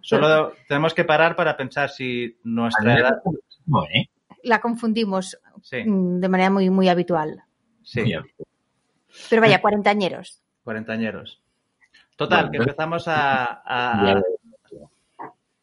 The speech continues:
Speaker 1: empezamos a hacer estos vídeos, no sabíamos cómo hacerlo porque no teníamos ordenador para editar, no había nada, en, en, al menos en mi casa no había nada de eso.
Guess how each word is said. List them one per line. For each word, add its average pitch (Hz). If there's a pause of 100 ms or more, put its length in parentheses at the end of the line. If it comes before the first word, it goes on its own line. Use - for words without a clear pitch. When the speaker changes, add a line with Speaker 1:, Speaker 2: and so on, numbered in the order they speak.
(540)
Speaker 1:
empezamos 139
a 160
hacer 151
estos 151
vídeos, 170
no 170
sabíamos 156
cómo 143
hacerlo 175
porque 127
no 127
teníamos 135
ordenador 123
para 117
editar, 131
no 139
había 123
nada, 117
en, 104
en, 104
al 101
menos 120
en 117
mi 107
casa 131
no 143
había 117
nada 107
de 95
eso. -